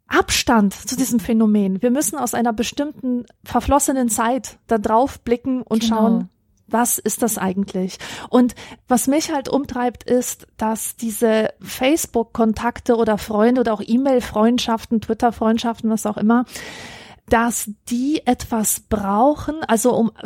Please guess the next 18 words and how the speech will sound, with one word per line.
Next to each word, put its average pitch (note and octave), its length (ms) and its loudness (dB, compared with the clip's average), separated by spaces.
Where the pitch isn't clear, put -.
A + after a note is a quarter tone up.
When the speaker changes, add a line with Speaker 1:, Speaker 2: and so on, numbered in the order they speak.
Speaker 1:
tatsächlich A#3 400 0
eine A3+ 140 4
Qualität A3 720 -4
zu A#3+ 140 -6
bekommen, C4+ 460 -2
brauchen B3 420 2
sie - 220 -4
etwas, C4+ 420 -2
was G#3 340 0
wenige C4+ 420 0
Menschen A#3 420 2
bereit G#3+ 380 -2
sind A3 220 -4
zu G#3 180 -4
geben. A3+ 420 -4
Und A3+ 160 2
das A#3 180 0
ist - 320 -8